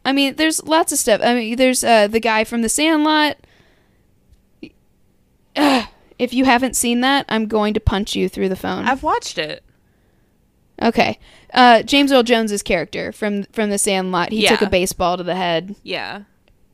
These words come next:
Speaker 1: Ended his career because
Speaker 2: He was blind.
Speaker 1: it damaged his optic nerve.
Speaker 2: Yeah.
Speaker 1: Yes. Um, so that's actually fairly common. You bonk your head the wrong way and you can lose vision. Um,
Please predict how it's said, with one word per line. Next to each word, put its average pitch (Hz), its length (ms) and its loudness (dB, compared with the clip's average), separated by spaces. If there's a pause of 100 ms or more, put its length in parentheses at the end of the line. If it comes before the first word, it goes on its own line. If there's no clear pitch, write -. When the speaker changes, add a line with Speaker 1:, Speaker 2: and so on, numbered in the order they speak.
(260)
Speaker 1:
Ended 220 220 0
his 202 180 -2
career 165 560 -4
because 170 600 -4 (340)
Speaker 2:
He 185 160 -8
was 175 140 -10
blind. 247 380 -6 (280)
Speaker 1:
it 196 160 -8
damaged 180 360 -4
his 185 120 -4
optic - 340 -4
nerve. 247 240 -10
Speaker 2:
Yeah. 208 200 -18
Speaker 1:
Yes. - 420 0 (540)
Um, 196 420 0 (1400)
so - 180 2
that's 240 280 2
actually 220 340 -2
fairly 180 380 -2
common. 170 360 -6
You 190 100 -6 (200)
bonk 214 240 2
your 196 100 -2
head 185 200 -4
the 185 80 -2
wrong 180 200 -2
way 175 160 -2
and 165 120 -6
you 180 80 -8
can 185 180 -8
lose 185 220 -8
vision. 190 420 -6
Um, 190 240 -2